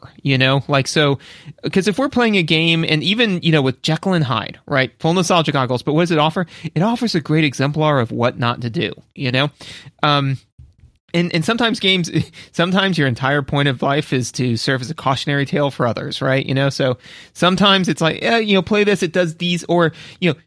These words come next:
"Try this game, it does this interesting mechanic." It's, it's not great, but if you're interested in, like, how this would play out in a game, play this. The only novel thing that this game does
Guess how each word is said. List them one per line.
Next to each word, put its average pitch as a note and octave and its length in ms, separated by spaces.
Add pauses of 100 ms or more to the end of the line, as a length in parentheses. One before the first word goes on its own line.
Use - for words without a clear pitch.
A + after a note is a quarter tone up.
"Try G3 260
this F#3 160
game, F3 180
it B2+ 80
does D#3+ 180
this D#3+ 280
interesting C#3+ 600
mechanic." A#2+ 380
It's, G3 140
it's - 160
not B3+ 280
great, G#3+ 480
but F#3 120
if A3 100
you're A#3+ 160
interested C#4+ 480
in, G3 80
like, F3 220 (200)
how E3+ 200
this D#3 200
would D3 120
play C#3+ 160
out C3+ 120
in C3 60
a C3 40
game, C#3+ 220 (280)
play D#3 160
this. A2+ 240 (480)
The F3 200 (200)
only B3+ 480
novel F#3+ 500
thing D#3 400
that A2+ 220
this C#3+ 220
game D3 320
does C3+ 580